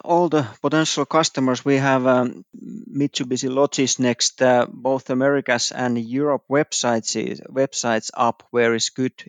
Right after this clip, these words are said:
i-, more information about the automation solutions. So, uh, both in Europe and here in Americas, we can, can be easily found. Uh, also then to contact your closest M H I,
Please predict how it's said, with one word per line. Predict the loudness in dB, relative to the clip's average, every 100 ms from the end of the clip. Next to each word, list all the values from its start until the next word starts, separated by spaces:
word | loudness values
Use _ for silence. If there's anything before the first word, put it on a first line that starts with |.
| -12
i-, | -8
more | 0 2 4
information | 2 -2 -4 -2 -4 -4 -6
about | -2 0 0 0
the | -2 -2 -12 -20 -2
automation | 0 2 4 2 2 -2 -4 -6
solutions. | -10 -6 -6 -6 -4 -4 -6 _ _ _ _ -10
So, | 0 2 4
uh, | 2 2 -2 -4 _ _
both | -2 2 2 0
in | 0
Europe | 0 0 0
and | 0 0 0
here | -2 0 2
in | 0 -2
Americas, | -2 -2 -2 -4 -4 -8 -6
we | -6
can, | -2 -2 -2 -6 -10
can | -2 -2
be | 0 4
easily | 4 4 0
found. | 0 0 2 -2 -6 _ _ _ _ _ -2
Uh, | 4 4 4
also | 2 2 4 4
then | 4 4 4 0 -8 -20 -8
to | -8 -8 -20 -20 0
contact | 2 4 2 2
your | 0
closest | 2 4 4 2 -4 -6 -6
M | 0 2
H | 2 2 2
I, | 6 6 4